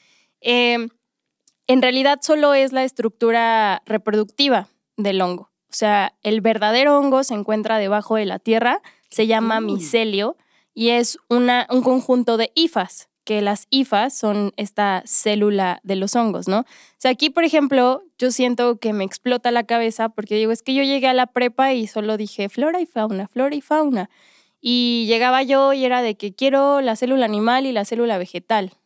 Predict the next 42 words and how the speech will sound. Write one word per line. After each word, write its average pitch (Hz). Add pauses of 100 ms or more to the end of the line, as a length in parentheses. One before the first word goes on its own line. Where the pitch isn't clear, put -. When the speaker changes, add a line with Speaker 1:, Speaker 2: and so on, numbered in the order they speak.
(160)
Speaker 1:
Y 233
después 233
te 269
enteras 277
que 214
existe 226
la 190
célula 208
fúngica, 294 (340)
que 196
se 208
llama 220
hifa, 247 (440)
y 226
que 214
hay 254
un 262
reino 285
que 202
no 202
son 196
plantas 294
ni 262
animales 262 (100)
y 220
que 226
es 214
el 226
reino 202
fungi. -
Speaker 2:
Qué 170
fascinante. 170
Speaker 1:
Así 294
es, 339
entonces, 285 (580)
pues 247
los 262
hongos 330
son 311
eso, 349
literal, 226 (100)
hongos. 240